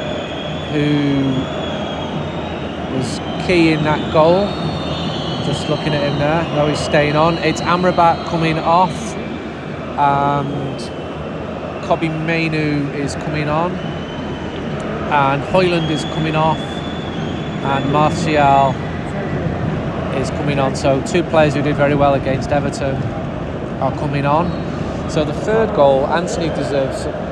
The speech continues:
um, praise for his role in that.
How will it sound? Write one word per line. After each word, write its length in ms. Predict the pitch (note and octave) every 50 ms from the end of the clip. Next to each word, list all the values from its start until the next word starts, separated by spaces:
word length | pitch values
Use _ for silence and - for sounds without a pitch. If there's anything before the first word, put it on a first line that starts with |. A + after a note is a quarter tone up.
| - C#3+
um, 260 | C3+ C3 C3 B2+ A#2+ B2 A#2 - F#3+ - - G#3 G#3 G3+ F#3+ G3 F3+ - - - - - - - - - - - - - - - - - - - - -
praise 380 | - F3+ E3+ F3 E3+ D#3 C#3+ -
for 120 | - E3 D#3+
his 200 | D#3+ E3 E3 D3 C3+
role 380 | D3 E3 D#3+ E3 E3+ E3 D#3
in 160 | C#3+ C#3 C3
that. 260 | B2+ B2 B2+ C#3+ D#3+